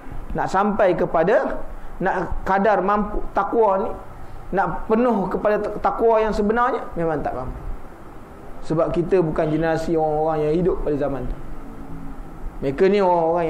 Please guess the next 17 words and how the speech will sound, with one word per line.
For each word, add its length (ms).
yang 40
hebat. 300
Hebatnya, 580
tuan-tuan, 440
makna 240
rohaninya 640
hebat, 320
fizikal 480
muka 320
hebat. 240
Kita 240
tak 100
sampai 460
kepada 320
demikian. 420
Nak 160
makan 340